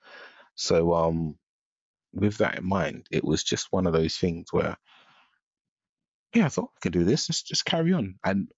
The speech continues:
role models are very important as well. My sister had gone into university beforehand, so I'd seen the pathway of, right, you go into A-levels and you go into university. It's just that other thing, other thing now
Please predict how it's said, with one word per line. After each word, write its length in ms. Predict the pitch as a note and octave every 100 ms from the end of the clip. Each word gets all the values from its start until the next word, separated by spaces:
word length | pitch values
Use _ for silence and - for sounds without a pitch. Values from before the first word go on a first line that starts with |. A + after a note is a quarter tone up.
| -
role 180 | G2+ G#2
models 320 | F#2+ F2+ F2
are 60 |
very 160 | F2+ F2
important 380 | E2 - B1+ C#2
as 100 | -
well. 160 | D2+
My 100 | -
sister 480 | - - - - - -
had 140 | - -
gone 160 | F2
into 340 | E2+ - E2 D2+ _ - - _
university 500 | F2+ E2 F2 - B1
beforehand, 540 | - - E2 E2+ D2+
so 100 | -
I'd 160 | - -
seen 380 | - A2 G2 F2
the 80 | F#2
pathway 520 | - - - - F2+
of, 120 | -
right, 160 | - -
you 120 | -
go 160 | - C2+
into 220 | A#1 -
A-levels 400 | C#2+ A#1+ A1 -
and 100 | D2
you 60 | C#2+
go 140 | -
into 300 | - - - - - - - _
university. 960 | - F2 F2 D2+ B1+ - - - - - _ _ _ _ _ _ _
It's 240 | - E2 -
just 300 | - - -
that 140 | F#2 -
other 280 | F#2 F2 F2+
thing, 320 | - G#2+ F#2+ - - -
other 220 | F2+ F2+
thing 340 | - G2+ F#2+ D#2+
now 240 | - -